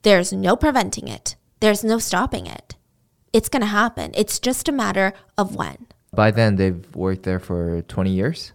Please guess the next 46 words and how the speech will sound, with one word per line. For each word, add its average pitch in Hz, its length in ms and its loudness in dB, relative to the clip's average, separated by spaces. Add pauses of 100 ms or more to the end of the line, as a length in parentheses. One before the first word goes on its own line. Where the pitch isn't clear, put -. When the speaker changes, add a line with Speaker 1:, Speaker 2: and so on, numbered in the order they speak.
(120)
Speaker 1:
Um, 226 400 2
like, 302 220 0
three, 285 640 -6
four. 262 260 -2 (200)
It 320 140 4
depended 359 720 0
per 240 240 2
girl 202 400 0
because 202 480 0 (340)
how - 180 0
much 339 200 -2
radium 240 380 0
ingested 202 420 -2
depended 196 380 -4
on 175 160 -4
the 160 60 -4
worker. - 420 -8 (140)
Speaker 2:
Mm-hmm. 110 120 -2
Speaker 1:
So 233 180 6
some 233 480 4
girls, 208 320 6
like 180 160 2
Catherine, 196 520 0
she 233 120 -2
would 226 100 0
only 262 200 0
lip 208 280 2
her 226 140 2
brush 190 520 2
maybe 208 300 0
once 202 300 0
every 190 340 2
couple 226 320 0
of 233 100 2
dials, 226 500 4 (240)
but - 160 0
other 262 180 4
girls 226 400 4
would 196 220 -2
lip 208 160 0
their 202 140 2
brush 196 320 0
multiple 196 280 -2
times 185 320 -6
per 202 320 0
dial. - 520 -6